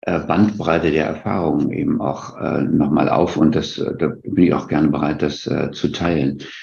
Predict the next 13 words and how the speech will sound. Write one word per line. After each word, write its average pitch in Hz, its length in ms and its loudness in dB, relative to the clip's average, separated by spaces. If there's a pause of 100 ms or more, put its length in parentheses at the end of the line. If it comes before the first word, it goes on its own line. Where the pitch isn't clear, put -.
(160)
Du - 100 4
hast - 140 2
es 117 100 0
ja 113 120 6
schon, 90 580 6
äh, - 140 -2 (140)
angesprochen, 104 760 6
was 85 260 0
wir 85 180 4
bei 82 180 2
Moving 85 640 4
Minds 82 560 0
machen, - 540 -4